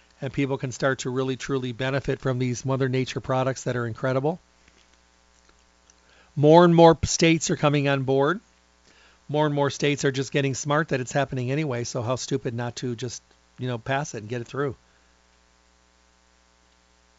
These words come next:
You know, the interesting thing is I stop in the dispensaries once in a while just to see what's new, 'cause I wanna see the li-, the, the product lines and the things that are really making a difference.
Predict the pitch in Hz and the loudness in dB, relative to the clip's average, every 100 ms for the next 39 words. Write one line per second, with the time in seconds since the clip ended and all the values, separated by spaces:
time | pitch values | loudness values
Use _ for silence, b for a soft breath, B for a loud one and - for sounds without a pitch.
0 | _ b b b b 151 151 143 147 135 | _ b b b b 0 2 2 0 -2
1 | - 143 120 139 135 123 123 - 135 139 | -6 -6 -4 -4 -4 -4 -6 -4 -4 -4
2 | 127 120 - 135 123 131 120 131 - 127 | -6 -8 -8 -8 -6 -8 -6 -8 -8 -6
3 | 123 123 120 120 - - 131 123 - 123 | -6 -6 -6 -10 -10 -10 -8 -8 -10 -6
4 | 131 135 131 123 127 127 123 B B B | -4 -2 -4 -4 -4 -4 -6 B B B
5 | B - 151 135 127 123 131 139 117 127 | B -4 -2 -2 -4 -4 -6 -6 -8 -6
6 | 127 123 113 127 - 135 135 - 131 127 | -4 -6 -8 -10 -6 -2 -2 -4 -6 -6
7 | 127 127 127 127 117 113 b b b 127 | -8 -12 -14 -14 -16 -20 b b b -12
8 | - 135 117 131 127 123 - 127 139 131 | -8 -8 -6 -6 -8 -10 -8 -4 -4 -4
9 | 131 139 123 120 127 160 160 - | -4 -4 -4 -4 -4 -2 -2 -4